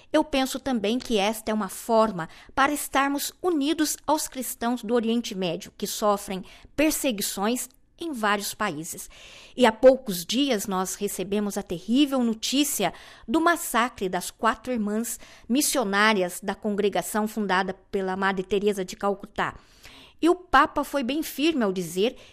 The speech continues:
que elas foram vítimas também da globalização da indiferença. Olha aí, não podemos continuar indiferentes aos apelos dos cristãos deste lado do mundo que tanto precisam de ajuda, não é mesmo?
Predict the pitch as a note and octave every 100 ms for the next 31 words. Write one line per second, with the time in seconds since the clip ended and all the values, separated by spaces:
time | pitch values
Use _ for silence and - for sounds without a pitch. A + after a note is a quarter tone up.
0 | - - B3 A3 A#3 - - A3+ A3 G#3
1 | F#3 C#4 F4+ - G#3 E3+ - - E4+ G3
2 | G3 C#4+ - - G3+ G#3+ F3+ A#3+ D4 C4+
3 | C#4 C4+ C4+ B3 A3+ - G#3 A3+ A#3 A#3+
4 | A3 B3 - A3 F#3+ F3+ E3+ - D3+ -
5 | _ _ - G#3 G3 F#3+ - _ - A3
6 | D4+ - A#3 F3+ G#3+ B3 B3 - - D4+
7 | - A#3+ G#3 G#3 A#3 A3 A#3 - G#3 F#3+
8 | A3 A3+ A3 E3+ - - - - A#3 A3+
9 | A3 - G#3+ G#3 G3 F#3+ F#3+ - F#3 -
10 | A3 G#3+ F#3 G#3+ - F#3+ F#3 F#3+ F#3+ F#3+
11 | C4+ C#4+ F3+ - - - - F4+ - G#3
12 | A3 B3+ B3+ C4 C4 - A#3+ A3+ A#3 B3
13 | G#3+ F#3 F3 F3+ A3+ B3+ G3+ F3